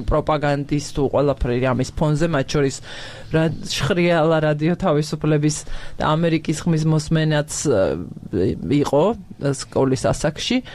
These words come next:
ე, და ეს გამოცდილებაც მაქვს. მოკლედ, აი, ამაში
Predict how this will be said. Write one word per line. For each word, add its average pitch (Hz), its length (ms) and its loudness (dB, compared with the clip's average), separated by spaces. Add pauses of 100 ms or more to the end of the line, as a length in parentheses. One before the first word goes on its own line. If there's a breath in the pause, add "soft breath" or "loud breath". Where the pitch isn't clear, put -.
(420 loud breath)
ე, 139 340 2
და 139 240 0
ეს 151 180 0
გამოცდილებაც 170 800 0
მაქვს. 247 240 0
მოკლედ, 165 320 0
აი, 180 220 2
ამაში 190 380 2